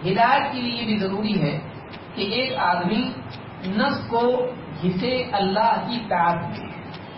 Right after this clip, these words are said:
ایک آئینہ ہے، اس پر دھول جمی ہوئی ہے، آپ کو اس کو پوچھنا پڑے گا تو سب صاف صاف دکھائی دے گا۔ دل پر بھی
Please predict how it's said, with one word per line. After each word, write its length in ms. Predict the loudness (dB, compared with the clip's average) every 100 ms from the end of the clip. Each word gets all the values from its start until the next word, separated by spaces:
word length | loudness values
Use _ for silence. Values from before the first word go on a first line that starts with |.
| -14 -14 -14 -14 -14 -14 -14 -14 -14 -12 -8 -8 -6 -4
ایک 160 | -2 0
آئینہ 320 | 2 2 4
ہے، 280 | 2 2 -2 -6 -10 -14 -14 -14 -16 -14 -12
اس 160 | -4
پر 80 | -2 0
دھول 220 | 0 0 0
جمی 300 | 0 0 0
ہوئی 200 | 2 0
ہے، 60 | -4 -10 -14 -4
آپ 320 | 2 2 2
کو 80 | -2
اس 120 | -2 -2
کو 100 | -6 -2
پوچھنا 360 | -2 0 0 0 0
پڑے 240 | 0 0
گا 160 | 2 0
تو 60 | 0
سب 240 | 0 0
صاف 360 | 0 2 2 2
صاف 240 | 2 2 0
دکھائی 340 | -2 -2 -4
دے 160 | -6 -8
گا۔ 180 | -10 -12 -12 -12 -12 -12 -12 -12 -12 -12 -12 -12 -12 -2 2
دل 200 | 2 4
پر 160 | 4 4
بھی 400 | 4 4 2